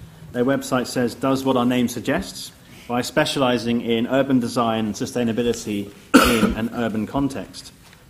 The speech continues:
Their work traverses regeneration for public and private sector clients, master planning and planning strategy at a range of scales. Uh, as has already been alluded to, their Garden City project for the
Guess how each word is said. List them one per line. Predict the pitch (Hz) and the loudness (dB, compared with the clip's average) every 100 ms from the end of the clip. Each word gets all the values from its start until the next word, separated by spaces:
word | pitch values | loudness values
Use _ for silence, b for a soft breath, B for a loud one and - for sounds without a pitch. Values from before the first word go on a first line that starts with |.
| - | -6
Their | 123 | -2
work | 123 143 139 - | 0 0 -2 -6
traverses | - 117 123 120 - 110 120 | -8 -4 -2 -2 -4 -4 -2
regeneration | 113 127 120 131 135 - 123 | 0 2 2 2 0 -2 -4
for | 113 113 101 | -4 -6 -6
public | - 131 123 123 113 | -4 -4 0 -2 -2
and | 127 127 | -4 -2
private | 131 117 107 | 0 0 -2
sector | 127 - - | -8 -10 -12
clients, | - 131 175 - - - B B B | -8 -6 -6 -10 -14 -18 B B B
master | 131 135 - | 0 0 0
planning | 135 135 123 113 117 - B B - | -2 2 2 2 -2 -6 B B -6
and | 113 107 | -4 -2
planning | 147 127 | 0 0
strategy | 117 123 117 110 113 110 | 0 -4 -4 -4 -4 -4
at | 113 107 | -4 -2
a | |
range | 107 113 110 101 | 0 0 0 -2
of | |
scales. | 95 - 123 98 78 - - - B B B B - | -8 -6 -4 -4 -8 -18 -20 -20 B B B B -6
Uh, | 120 - | -4 -2
as | 123 | -4
has | 110 | 0
already | 123 117 | 0 2
been | 117 | 0
alluded | 110 139 131 - | 2 4 2 0
to, | - 104 | -2 0
their | 113 113 | 0 0
Garden | 110 139 139 131 | 2 2 4 2
City | 143 135 117 | 0 -2 -2
project | - 120 120 104 | 0 0 0 -2
for | - 110 | -8 -4
the | 110 110 | -2 -2